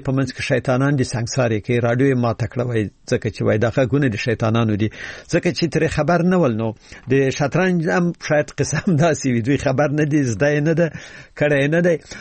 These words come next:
خو خیر، دا د، آ، شطرنج یو مینوال، آ، اجمل صدیقي، انجینر اجمل صدیقي هم دا اوس د ټلیفون له لارې را سره دی. دوی له شطرنج سره مینه لري، په خپل هم دا لوبه کوي. نو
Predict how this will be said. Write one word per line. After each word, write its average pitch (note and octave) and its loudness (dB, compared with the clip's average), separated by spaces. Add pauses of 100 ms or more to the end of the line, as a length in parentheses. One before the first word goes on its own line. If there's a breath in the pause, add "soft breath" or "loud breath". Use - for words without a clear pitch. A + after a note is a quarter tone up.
(120 loud breath)
خو G3+ 2
خیر، A#3 0 (280 loud breath)
دا F3+ 2
د، F3+ -2
آ، D#3+ 2
شطرنج F3+ 0 (140)
یو F#3 2
مینوال، B2+ 0 (420)
آ، G#2+ 0 (520 loud breath)
اجمل B2 2
صدیقي، C3+ -2 (140)
انجینر B2 -2
اجمل B2+ 0
صدیقي C3+ -2
هم A2+ 0
دا A2 0
اوس A2+ -2
د A#2+ -2
ټلیفون A#2+ 0
له A#2 4
لارې A#2+ 2
را G#2+ 2
سره C#3 2
دی. D#3+ 2 (580 loud breath)
دوی C3 2
له A#2+ 0
شطرنج B2+ -2
سره A#2+ 0
مینه D3+ 2
لري، C#3 2
په A2+ -4
خپل A#2+ -2
هم A2+ -2
دا A2+ 0
لوبه D3+ 4
کوي. C#3+ 0 (480 loud breath)
نو C3+ 2